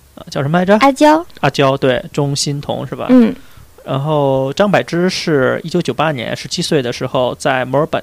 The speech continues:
Speaker 1: 的名校 Campbellvale Girls
Speaker 2: Campbellvale
Speaker 1: Grammar
Speaker 2: Girls
Speaker 1: School。
Speaker 2: Grammar，这是一个非常有名的女校，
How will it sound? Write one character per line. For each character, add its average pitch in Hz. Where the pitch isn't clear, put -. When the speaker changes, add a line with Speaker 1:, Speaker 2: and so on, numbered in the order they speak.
Speaker 1:
的 -
名 123
校 151
Campbellvale 160
Girls -
Speaker 2:
Campbellvale 277
Speaker 1:
Grammar 269
Speaker 2:
Girls 262
Speaker 1:
School。 233
Speaker 2:
Grammar， 120
这 311
是 302
一 285
个 294
非 294
常 302
有 262
名 107
的 240
女 233
校， -